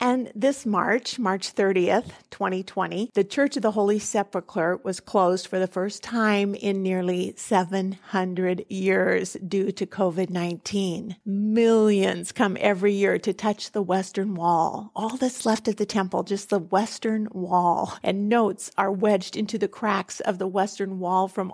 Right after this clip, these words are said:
all over the world. When Barack Obama was running for presidential office in two thousand eight, he visited the wall on a trip to Israel and put a note in a crack.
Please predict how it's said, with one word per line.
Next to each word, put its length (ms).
all 340
over 280
the 100
world. 560
When 180
Barack 320
Obama 420
was 180
running 240
for 140
presidential 640
office 320
in 80
two 160
thousand 420
eight, 240
he 120
visited 500
the 100
wall 340
on 120
a 100
trip 240
to 120
Israel 560
and 180
put 160
a 80
note 340
in 120
a 60
crack. 560